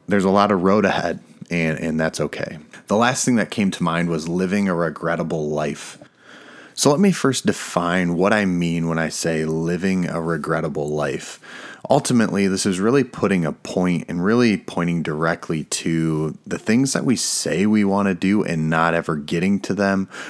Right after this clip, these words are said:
or having opportunities pop up and never stepping into those. It can be as simple as, you know, when I was in, uh, college, actually, I was a part of a college ministry, um, went to Lake Michigan with some friends,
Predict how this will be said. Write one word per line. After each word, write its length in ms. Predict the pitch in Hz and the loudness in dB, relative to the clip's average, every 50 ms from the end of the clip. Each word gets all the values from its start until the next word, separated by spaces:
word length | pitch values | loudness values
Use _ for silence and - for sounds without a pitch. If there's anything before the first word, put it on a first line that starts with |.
| - - | -8 -2
or 140 | - 92 90 | -2 0 2
having 280 | - 117 120 131 117 - | 2 2 2 2 2 2
opportunities 800 | - 98 - 90 - - - - 98 92 92 85 90 90 87 - - | 0 0 0 -4 -4 -4 -4 -2 0 0 2 2 2 0 0 -2 -4
pop 420 | _ - - 87 82 76 - - | _ -4 0 0 2 2 0 0
up 320 | 78 90 110 - - _ _ _ _ _ - | 0 0 0 0 -4 _ _ _ _ _ -2
and 220 | 90 85 85 82 | -2 0 0 2
never 320 | 82 85 85 78 90 85 82 | 2 2 2 2 0 0 0
stepping 500 | - - - 78 78 - 87 80 76 67 | -2 -2 -2 -2 -2 -2 -4 -4 -4 -4
into 340 | 73 78 76 73 - - | -4 -4 -4 -6 -6 -8
those. 520 | 69 73 73 71 71 71 73 - - - - - - - - - - - - - _ _ - - | -8 -6 -6 -4 -4 -6 -6 -8 -10 -12 -14 -16 -16 -16 -16 -14 -16 -18 -20 -20 _ _ -4 -4
It 120 | 104 - | -4 -2
can 220 | - 107 98 82 | 0 0 0 2
be 240 | - 107 101 98 90 | 2 4 4 4 4
as 180 | 87 87 80 - | 4 2 2 0
simple 480 | - - 101 95 90 - 95 87 80 - | 0 0 0 0 2 2 0 0 0 2
as, 520 | 85 87 87 85 85 85 85 82 78 78 85 | 2 2 4 4 4 4 2 0 0 -2 -4
you 80 | 85 | -2
know, 120 | 82 80 80 | -2 -2 0
when 100 | 82 82 | 0 0
I 80 | 80 | 0
was 160 | 82 85 80 | 0 0 0
in, 160 | 85 80 78 73 - - - - | -2 -2 -2 -4 -6 -10 -10 -6
uh, 140 | - 80 73 - | -4 -4 -4 -4
college, 520 | - - - 92 90 101 107 104 98 - | -2 0 2 4 4 4 2 2 2 2
actually, 380 | 95 98 98 - - - 101 98 | 2 0 0 -2 -2 -2 0 0
I 40 | 98 | 0
was 80 | 90 | 0
a 60 | 92 78 | -2 -4
part 240 | - - 85 82 | 0 0 0 0
of 80 | 80 78 | 0 -2
a 40 | 80 | -4
college 460 | - - 87 85 82 82 78 76 - | -4 -2 0 0 2 0 0 -2 -2
ministry, 760 | 87 87 90 92 90 85 - - - - 90 87 87 85 82 - - - - - - - | -2 0 0 0 0 0 -2 -4 -2 0 0 2 2 0 -4 -8 -14 -18 -18 -18 -14 -4
um, 260 | - 85 82 82 82 82 | 0 0 2 2 2 0
went 340 | 82 95 104 98 - - - | 2 2 2 0 0 -2 -4
to 440 | - - 95 90 90 87 87 82 - - | -2 0 2 2 2 2 2 0 0 0
Lake 240 | 90 87 85 - - | 0 0 0 0 0
Michigan 460 | 85 87 - - - 80 90 82 82 | 0 0 0 0 0 0 0 2 2
with 120 | 82 78 | 0 -2
some 220 | - - 78 76 - | -2 -4 -4 -6 -6
friends, 640 | - - - 90 90 90 92 92 95 95 92 90 | -6 -4 0 2 2 4 4 4 2 0 0 -2